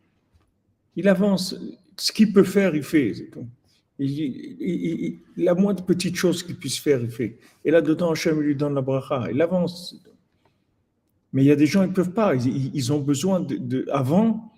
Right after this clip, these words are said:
de, de savoir comment ça va marcher. Sinon, ils bougent pas. Mais c'est ça, Avodah Zarah. C'est-à-dire, l'Avodah Zarah, c'est que t'as besoin de savoir le comment ça va se réaliser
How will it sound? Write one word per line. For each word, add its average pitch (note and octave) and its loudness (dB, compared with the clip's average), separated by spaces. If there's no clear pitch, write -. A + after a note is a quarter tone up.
de, C#3 0
de C#3 0
savoir D#3+ 2
comment E3 2
ça D#3+ 2
va D3 2
marcher. C#3 -2
Sinon, G3 4
ils F#3+ 4
bougent D#3+ -2
pas. - 0
Mais C3 -4
c'est E3 2
ça, A3+ 4
Avodah E3 2
Zarah. A#2 0
C'est-à-dire, B2+ -6
l'Avodah C#3+ 0
Zarah, F3 0
c'est F3+ -4
que - -16
t'as D#3 4
besoin D#3 0
de B2 -2
savoir C3 -2
le B2 0
comment E3 2
ça C#3 -2
va B2+ -2
se A#2+ -2
réaliser C3+ 2